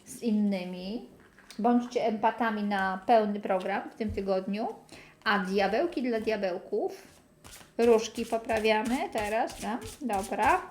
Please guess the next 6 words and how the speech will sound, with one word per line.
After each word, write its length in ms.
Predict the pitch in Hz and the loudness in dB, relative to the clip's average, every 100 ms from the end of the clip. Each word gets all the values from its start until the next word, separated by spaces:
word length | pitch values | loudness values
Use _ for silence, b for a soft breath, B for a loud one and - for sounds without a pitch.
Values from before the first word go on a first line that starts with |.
| - - | -14 -14
co 180 | - 233 | -4 -2
diabełki 720 | 220 220 208 214 214 - 330 - - - _ _ _ B B B B B B _ - - - _ | 0 -2 2 0 0 -2 -4 -4 -12 -18 _ _ _ B B B B B B _ -20 -20 -20 _
mają 320 | 208 214 220 | -8 -4 -2
za 120 | 220 226 | -2 -2
podpowiedź? 760 | 226 233 233 240 180 - - - _ _ _ _ _ - | -4 -2 -2 0 -2 -6 -16 -20 _ _ _ _ _ -2
Ha! 240 | - - | 2 2